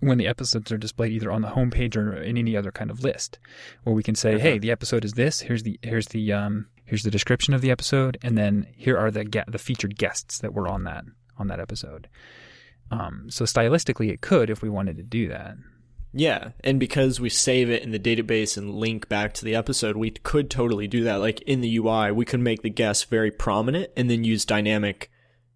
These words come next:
Speaker 2: you know, dynamic, obviously, like, we'll get the object dynamically and
Speaker 1: Mm-hmm.
Speaker 2: iterate over all the guests and simply display them.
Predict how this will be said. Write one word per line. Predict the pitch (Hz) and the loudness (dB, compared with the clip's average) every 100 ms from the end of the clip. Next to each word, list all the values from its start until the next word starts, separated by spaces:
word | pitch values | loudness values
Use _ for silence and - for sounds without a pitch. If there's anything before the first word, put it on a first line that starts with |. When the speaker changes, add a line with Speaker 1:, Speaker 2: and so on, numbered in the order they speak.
| - | -4
Speaker 2:
you | 127 | 0
know, | 113 101 104 - - | 2 0 -4 -6 -2
dynamic, | 113 110 107 101 | 2 2 2 2
obviously, | 104 104 104 - 107 | 2 2 2 0 0
like, | 107 92 | 0 2
we'll | 110 | 0
get | 110 113 - | 2 0 2
the | |
object | 90 104 107 107 - | 2 2 2 0 0
dynamically | 101 104 107 101 117 104 | 0 0 0 0 2 4
and | 107 | 4
Speaker 1:
Mm-hmm. | 113 | 4
Speaker 2:
iterate | 117 117 107 | 2 2 2
over | 117 107 104 | 0 0 2
all | 107 | 2
the | 101 | 0
guests | 95 104 101 - | 0 0 0 -2
and | 98 | 0
simply | - 98 101 | 0 0 -2
display | - - 95 98 | -4 -2 0 0
them. | - - | -2 -8